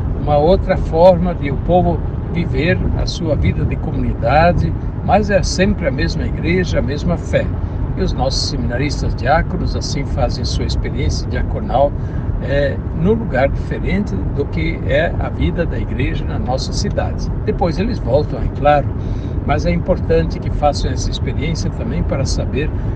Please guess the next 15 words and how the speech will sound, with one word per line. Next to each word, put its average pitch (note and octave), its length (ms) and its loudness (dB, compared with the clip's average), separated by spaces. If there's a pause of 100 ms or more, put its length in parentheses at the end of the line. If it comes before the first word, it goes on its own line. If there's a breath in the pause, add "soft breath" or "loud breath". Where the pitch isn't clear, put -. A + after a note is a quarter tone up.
(140 loud breath)
que - 80 0
a - 20 0
igreja D#3 580 2 (300)
é - 80 -4
a - 40 -2
mesma G3 540 4 (400)
e G3+ 220 2
que D#3+ 280 0
há, D3 220 2 (140)
é, - 640 0
muitas F#3+ 380 2
diferenças - 680 0
no D3+ 140 -2
modo D#3 420 2
de B2 160 -4